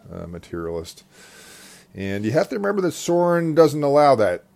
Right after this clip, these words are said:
Uh, people may derive meaning from Soren and not come from a Christian perspective, uh, because Soren speaks the truth. Uh, so, again, use the pool analogy. They can get some, uh, some exercise and some swimming in, in the water.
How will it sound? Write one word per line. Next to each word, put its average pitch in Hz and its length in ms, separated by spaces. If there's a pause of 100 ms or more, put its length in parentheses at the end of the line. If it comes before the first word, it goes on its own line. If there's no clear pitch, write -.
(200)
Uh, 104 260
people 139 280
may 135 300
derive 123 500
meaning 113 360
from 95 180
Soren 95 400
and 92 100
not 98 220
come 98 160
from 92 160
a 87 40
Christian 98 320
perspective, 87 920
uh, 87 140
because 87 340
Soren 95 380
speaks - 360
the 78 120
truth. 90 500
Uh, 82 240
so, 147 320 (200)
again, 123 360 (220)
use 110 180
the 101 100
pool 101 280
analogy. 95 520 (520)
They 123 160
can 117 100
get 110 280
some, 101 340
uh, 90 220 (500)
some 107 240
exercise 107 760
and 95 140
some 90 420
swimming 107 600
in, 98 160
in 95 120
the 92 80
water. 92 460